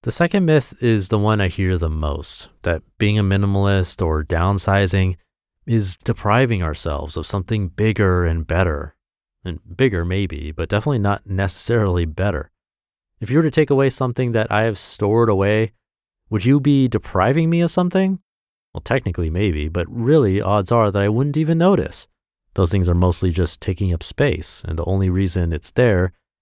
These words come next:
is because it's not a lot of fun to take hours going through it all. That's the case for me anyway. There is the extreme version of minimalism of selling nearly everything and fitting your stuff into a backpack.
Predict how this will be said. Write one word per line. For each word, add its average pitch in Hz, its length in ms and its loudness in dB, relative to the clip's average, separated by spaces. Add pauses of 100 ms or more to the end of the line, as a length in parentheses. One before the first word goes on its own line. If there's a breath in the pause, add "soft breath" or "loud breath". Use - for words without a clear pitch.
(160)
is 87 80 -8
because 87 280 -2
it's 78 240 -6 (120)
not 90 200 2
a 95 40 2
lot 95 160 4
of 76 80 -4
fun 90 460 0
to 80 240 -4
take 85 260 -6 (140)
hours 92 440 2
going 87 320 2
through 71 200 -2
it 69 60 -4
all. 73 260 -2 (580)
That's 87 140 0
the - 60 -8
case 85 160 0
for 80 120 -2
me 82 180 4
anyway. 73 420 0 (880)
There 143 200 6
is 135 140 2
the 143 200 -4
extreme 139 520 -2
version 92 360 0
of 80 120 -4
minimalism 87 760 0
of 85 200 0
selling 90 600 -2
nearly 104 480 2
everything 90 760 0
and 76 140 -8
fitting 104 260 -2
your 98 140 0
stuff - 280 -2
into 117 240 -2
a 110 60 2
backpack. 95 560 -4